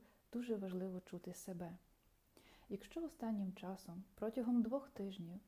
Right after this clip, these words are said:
ви відчуваєте неспокій, тривогу, з якою вам важко справитися, якщо ви відчуваєте пригнічення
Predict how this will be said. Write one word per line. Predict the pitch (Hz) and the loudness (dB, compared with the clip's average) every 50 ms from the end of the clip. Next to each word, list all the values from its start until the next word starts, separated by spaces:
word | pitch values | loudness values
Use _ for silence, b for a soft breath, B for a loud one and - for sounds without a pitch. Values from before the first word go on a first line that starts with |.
| - | -6
ви | - 190 202 | -2 -2 0
відчуваєте | 196 208 202 - 208 202 226 247 262 254 240 247 - 202 | 0 -2 -4 -6 -4 -2 -2 0 0 -2 -2 -2 -2 -4
неспокій, | 196 190 196 - - - 180 180 175 - - 170 170 175 - - b b b b b b | -4 -4 -6 -10 -8 -6 -6 -6 -6 -8 -10 -12 -12 -14 -16 -20 b b b b b b
тривогу, | - - 208 196 190 190 196 190 180 170 165 190 - B B B B B B B B | 0 0 2 2 2 2 0 0 0 -2 -4 -6 -8 B B B B B B B B
з | 190 | -2
якою | 190 - 277 285 269 240 | -2 0 2 2 2 4
вам | 226 220 202 196 | 2 2 0 0
важко | 208 214 220 - - - | 0 -2 -4 -4 -8 -12
справитися, | - - - - 180 185 180 170 - - - - - - 185 185 202 - B B B B B B | -12 -10 -8 -6 -4 -4 -6 -6 -8 -12 -12 -14 -12 -10 -10 -10 -10 -12 B B B B B B
якщо | B 202 - - 311 320 | B -8 -4 -2 0 2
ви | 311 | 2
відчуваєте | 247 247 - - 202 208 226 233 226 226 - - 202 196 202 196 185 - - - - - 170 185 185 | 2 0 -2 -2 -2 0 0 0 0 -2 -2 -4 -2 -2 -2 -2 -4 -8 -12 -12 -8 -6 -6 -6 -2
пригнічення | - 202 190 180 165 185 185 196 196 190 - 175 170 165 165 | 0 2 2 2 4 4 2 2 2 -2 -8 -8 -8 -8 -10